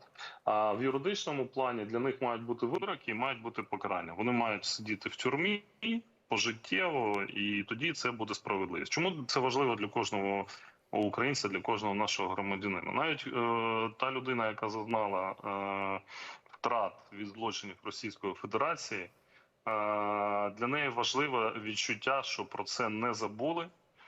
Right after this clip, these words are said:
що йде процес і що є надія на те, що злочинець буде притягнутий до відповідальності.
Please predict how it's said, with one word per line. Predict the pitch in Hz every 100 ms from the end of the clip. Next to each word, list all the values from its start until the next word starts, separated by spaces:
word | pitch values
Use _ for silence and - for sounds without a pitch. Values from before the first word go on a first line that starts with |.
| - -
що | - 120 120
йде | 117 104 110 127
процес | 113 - 101 - 147 156 156 - - -
і | 110
що | 127 -
є | 113 117
надія | 113 110 131 151
на | 117 104
те, | 123
що | 113 107
злочинець | 101 107 - 147 147 110
буде | 101 110 117 107
притягнутий | - 95 - 117 110 98 95 92
до | 101 120 117
відповідальності. | 101 104 101 101 98 98 101 90 85 - -